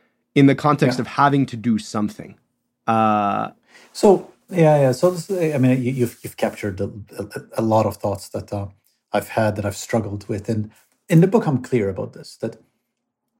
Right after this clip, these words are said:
Speaker 2: I write a book that is a critique of public health.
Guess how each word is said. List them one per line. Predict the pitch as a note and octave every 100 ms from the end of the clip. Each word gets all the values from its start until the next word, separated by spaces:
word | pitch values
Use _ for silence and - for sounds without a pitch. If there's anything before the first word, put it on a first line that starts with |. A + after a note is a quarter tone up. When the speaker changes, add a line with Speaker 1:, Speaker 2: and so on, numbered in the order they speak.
| _ _ _
Speaker 2:
I | C#3
write | D#3+ F#3
a |
book | C3+ C3 C3 -
that | B2
is | B2+ A2+ G#2 -
a | A#2+
critique | A2 - G#2 A#2+ A#2+
of | G#2+
public | - G#2+ G#2+
health. | - - A#2